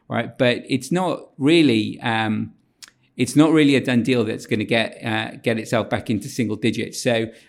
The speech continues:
I think that with rate cuts already priced, uh, for Poland, that, uh, there are gonna be opportunities, uh, and that opportunity may be building right here, right now,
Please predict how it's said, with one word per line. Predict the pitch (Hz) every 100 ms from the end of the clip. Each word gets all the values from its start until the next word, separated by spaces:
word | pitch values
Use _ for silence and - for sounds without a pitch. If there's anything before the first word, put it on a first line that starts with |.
| -
I | 120
think | - 165 -
that | 120 110 113 - -
with | 120 120 120 117 -
rate | 123 143 -
cuts | 151 135 -
already | 135 151 170 156 135 120
priced, | - 110 110 - - -
uh, | - 101 -
for | -
Poland, | - 113 107 135 190 - _ _ _ _ _ _ -
that, | 147 131 113 110 - -
uh, | 117 117 113
there | 110 117
are | 135
gonna | 143 147 117
be | 117 117 110
opportunities, | 123 - - 123 113 110 110 139 - - - -
uh, | - 110 107
and | 123 113 113
that | 127
opportunity | 135 - - 120 110 -
may | 113 113
be | 107
building | 107 113 110 107
right | 110 113
here, | 117
right | 107 110
now, | 127 131 113